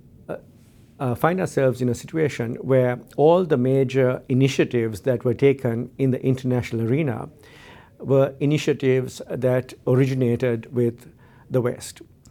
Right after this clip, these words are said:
So if we think of what happened in the nineteen nineties, uh, we can, uh, focus, for example, on the creation of the World Trade Organization, the W T O, in nineteen ninety-four. Uh,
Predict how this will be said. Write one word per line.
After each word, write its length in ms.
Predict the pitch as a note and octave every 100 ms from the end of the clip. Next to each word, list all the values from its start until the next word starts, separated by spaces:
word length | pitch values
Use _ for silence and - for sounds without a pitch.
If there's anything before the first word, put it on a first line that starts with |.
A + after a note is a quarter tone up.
| - -
So 160 | - C3
if 240 | C3+ -
we 80 | C#3+
think 300 | C3+ B2+ B2
of 180 | A#2+ G#2+
what 160 | A#2
happened 260 | C3+ B2+ B2+
in 80 | A#2+
the 60 |
nineteen 360 | A#2+ A#2+ B2 A#2
nineties, 560 | A2+ A2 A#2 A2+ A2+
uh, 300 | - A#2+ A#2+ C3+
we 140 | B2
can, 360 | A2+ B2 A2 -
uh, 340 | E3+ A#2 A#2+
focus, 500 | - C3+ A#2+ B2 - -
for 100 | B2+
example, 480 | G#2 B2 A2+ B2+ -
on 400 | B2 A2+ - - _ -
the 140 | B2
creation 460 | A#2 - C3 A#2+ B2+
of 100 | G#2
the 40 |
World 240 | A#2 A#2+ A2+
Trade 260 | A#2+ A2
Organization, 840 | - A2 A2+ G#2 A2 A2 - A#2+ -
the 100 | A#2
W 300 | A2+ A2+ A2
T 240 | A2+ A#2+
O, 240 | C3 C3 C3 - - -
in 120 | A#2+
nineteen 360 | A2+ A2+ A#2 G#2+
ninety-four. 580 | A2+ G#2 - C3 B2+ C3 - - - - - - -
Uh, 260 | B2+ A#2